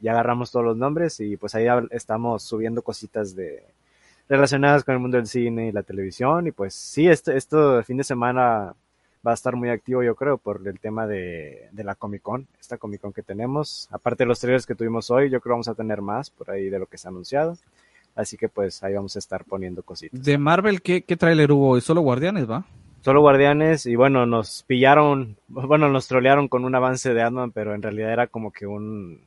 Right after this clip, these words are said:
Speaker 1: recopilatorio de todo lo que había sucedido con, con Ant-Man en el U C M.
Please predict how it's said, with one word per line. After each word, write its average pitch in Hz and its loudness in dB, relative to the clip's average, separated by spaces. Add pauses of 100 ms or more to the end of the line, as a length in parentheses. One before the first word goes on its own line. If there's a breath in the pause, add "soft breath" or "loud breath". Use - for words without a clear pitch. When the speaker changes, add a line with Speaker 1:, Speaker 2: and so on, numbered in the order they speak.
(420)
Speaker 1:
recopilatorio 123 -2
de 123 4
todo 120 0
lo 120 0
que 107 -4
había 104 -4
sucedido 107 -6
con, 90 -14 (140)
con 101 -14
Ant-Man 101 -14 (120)
en 92 -16
el 92 -18
U 101 -20
C 98 -12
M. 80 -18